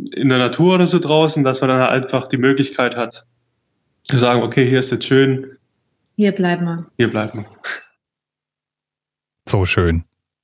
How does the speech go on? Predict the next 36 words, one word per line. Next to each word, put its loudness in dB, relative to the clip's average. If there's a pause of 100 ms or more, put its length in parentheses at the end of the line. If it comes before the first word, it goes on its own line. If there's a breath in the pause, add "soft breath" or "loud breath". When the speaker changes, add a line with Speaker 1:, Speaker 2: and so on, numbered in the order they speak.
(100)
Speaker 3:
Wie 2
gesagt, 0
ich -4
find 0
die 2
beiden 2
sehr 0
angenehm 2
entspannt. -2 (840)
Und 2
die 2
Stopps, -4
die 2
sie 2
da 2
beide 0
eingeplant -2
haben, -2
die -6
garantieren 2
ja 2
praktisch -2
ungewöhnliche 2
Geschichten. -2 (1080 soft breath)
Ich -2
mein, 2 (280)
wen 2
kennst 0
du 4
denn, 2 (180)
der 2
schon 0
mal 2 (460)
in 4
den 4
Iran, 0